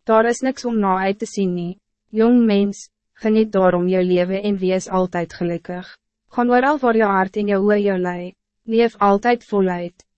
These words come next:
doen waarvan jy hou, maar onthou, God sal jou nog oordeel.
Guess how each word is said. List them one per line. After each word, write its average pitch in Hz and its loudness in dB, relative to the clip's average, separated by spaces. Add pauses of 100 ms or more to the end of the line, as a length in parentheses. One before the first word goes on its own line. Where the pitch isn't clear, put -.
doen 220 0
waarvan 226 2
jy 208 2
hou, 175 -4 (280)
maar 220 0
onthou, 214 2 (260)
God 208 0
sal 196 0
jou 185 2
nog 185 -4
oordeel. 175 -2